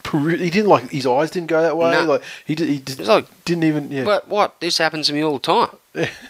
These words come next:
Speaker 2: It doesn't matter where I'm at the survey putting fuel in my car, someone comes along, gives me a little tickle.
Speaker 1: Fucking Willie,
Speaker 2: Doesn't
Speaker 1: Willie loves a
Speaker 2: doesn't mind
Speaker 1: fucking,
Speaker 2: me. He's
Speaker 1: Willie
Speaker 2: like,
Speaker 1: loves a
Speaker 2: sort
Speaker 1: wristy.
Speaker 2: it almost like he was l-,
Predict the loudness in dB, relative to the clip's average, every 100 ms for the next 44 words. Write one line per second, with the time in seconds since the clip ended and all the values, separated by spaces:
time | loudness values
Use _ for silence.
0 | -20 _ -4 -2 2 2 4 4 2 2
1 | 0 0 0 2 2 2 0 -2 -4 -2
2 | 0 0 0 0 2 2 2 -2 -6 -2
3 | -2 0 0 0 -2 -2 -2 -4 -4 -4
4 | -2 -4 -6 -16 -14 -10 -8 -6 -2 -2
5 | 0 0 0 0 0 0 0 0 0 2
6 | 2 2 -2 -8 -14 -6 -2 0 2 2
7 | 2 2 0 -2 -6 -10 -4 0 2 2
8 | 2 2 2 2 0 -2 -6